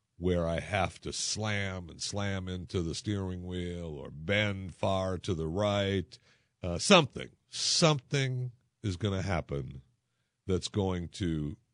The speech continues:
make me very unhappy pain-wise. And I don't wanna screw up this shoulder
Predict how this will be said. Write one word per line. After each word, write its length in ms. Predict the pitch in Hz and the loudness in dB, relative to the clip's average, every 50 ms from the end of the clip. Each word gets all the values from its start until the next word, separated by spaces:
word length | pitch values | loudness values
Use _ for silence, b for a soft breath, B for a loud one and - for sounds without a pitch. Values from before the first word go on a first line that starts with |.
| _ _ _ _ _ _ _ _ _ - | _ _ _ _ _ _ _ _ _ -8
make 300 | 85 87 95 92 - - | -4 0 0 0 0 -2
me 180 | 85 87 85 78 | -4 -6 -4 -4
very 420 | 69 73 85 90 92 92 92 90 | -4 -2 0 0 2 2 0 0
unhappy 720 | 87 85 90 85 73 - 85 76 71 - 76 67 62 - - _ _ _ _ _ _ _ _ _ _ _ - | -2 -2 -2 -4 -2 -2 -4 -4 -4 -4 -6 -6 -6 -8 -12 _ _ _ _ _ _ _ _ _ _ _ -6
pain-wise. 800 | - 87 78 76 69 65 65 67 - - 60 - - - - _ _ _ _ _ _ _ _ - | -4 -2 -2 -2 -4 -6 -6 -8 -8 -10 -12 -14 -16 -18 -20 _ _ _ _ _ _ _ _ 0
And 320 | 156 175 165 143 127 117 113 | 2 4 4 4 4 2 2
I 80 | 113 | 2
don't 160 | 107 107 98 92 | 2 2 0 -2
wanna 120 | 82 76 | -2 -6
screw 220 | - - - 73 | -8 -8 -10 -10
up 100 | 64 - - | -12 -12 -14
this 100 | - - | -18 -18
shoulder 420 | - - - - - - - - | -16 -16 -18 -20 -20 -20 -20 -20